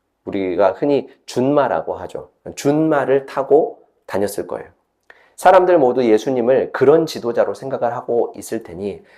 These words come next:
아마 예수님의, 예수님이 예루살렘에 들어오실 때 타고 있는 어린 나귀, 나귀의 새끼를 타고 있는 것은 굉장히 어울리지 않는 모습이라고 생각할 수 있죠.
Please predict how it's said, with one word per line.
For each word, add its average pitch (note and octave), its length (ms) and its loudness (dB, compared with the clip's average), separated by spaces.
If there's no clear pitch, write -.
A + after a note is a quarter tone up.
아마 D3 240 4
예수님의, B2 640 0
예수님이 C#3 680 0
예루살렘에 B2+ 880 2
들어오실 A#2 540 -2
때 G2+ 240 0
타고 C3 300 -2
있는 A2 340 -2
어린 F#2+ 520 -4
나귀, D#2 500 -6
나귀의 G#2+ 720 -2
새끼를 C3+ 580 -4
타고 C3 260 -4
있는 G2 240 -8
것은 G2+ 460 -8
굉장히 D#3 720 0
어울리지 A2+ 920 -4
않는 A2+ 520 -6
모습이라고 E2 600 -10
생각할 G2 380 -18
수 - 140 -18
있죠. - 300 -20